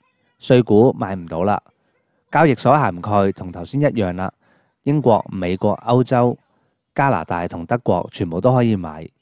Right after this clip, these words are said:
最低存款冇嘅，但係你有初始存款五百磅，最高收費零點一二個percent一年，咁呢一個就唔係多嘅，如果係每年收費計。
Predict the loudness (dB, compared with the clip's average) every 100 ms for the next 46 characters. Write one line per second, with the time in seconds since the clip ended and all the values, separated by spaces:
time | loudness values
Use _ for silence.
0 | _ 0 4 2 0 -6 -6 -6 -4 -4
1 | -8 _ -4 -2 -2 -6 -6 _ _ _
2 | -2 0 2 0 0 2 4 2 2 0
3 | 0 -4 -6 -8 -4 -4 -4 -12 -8 -8
4 | -4 -6 -6 -14 _ _ _ _ _ 0
5 | 4 4 4 2 0 0 0 -2 -8 -10
6 | -10 -10 -6 -4 -4 -8 -16 -10 -10 -8
7 | -6 -4 -2 -2 -4 -10 -12 _ -4 0
8 | 2 2 2 0 -4 -10 -14 2 4 4
9 | 0 -12 -10 -6 -2 -2 -4 -6 -6 -6
10 | -8 -6 -6 -8 -10 -16